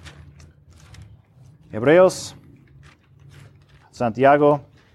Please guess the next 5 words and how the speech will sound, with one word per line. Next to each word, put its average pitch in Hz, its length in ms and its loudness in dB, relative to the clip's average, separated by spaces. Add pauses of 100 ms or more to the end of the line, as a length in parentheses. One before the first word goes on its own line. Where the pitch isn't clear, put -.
(120)
Primera 120 300 -2
de 120 100 -4
Pedro, 139 540 0 (480)
capítulo 127 420 -4
dos. 165 380 -2